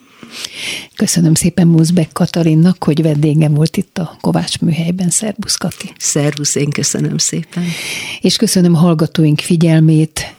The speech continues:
Speaker 1: Csorba László és Pályi Márk munkatársaim nevében is. Az adás ismétlése ma este tízkor hallható, majd utána az archívumban is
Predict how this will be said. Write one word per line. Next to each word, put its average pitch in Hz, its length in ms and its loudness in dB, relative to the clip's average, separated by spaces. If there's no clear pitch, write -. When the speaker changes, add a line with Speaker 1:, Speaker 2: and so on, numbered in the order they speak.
Speaker 1:
Csorba 151 420 0
László 165 560 0
és - 280 -2
Pályi 170 300 0
Márk 160 400 0
munkatársaim - 760 0
nevében 82 540 0
is. - 240 -2
Az 226 200 -2
adás 160 300 0
ismétlése 160 600 2
ma 170 140 4
este 156 220 2
tízkor 160 520 0
hallható, 180 560 2
majd 180 240 2
utána 170 360 2
az 175 100 2
archívumban 160 760 2
is 160 160 2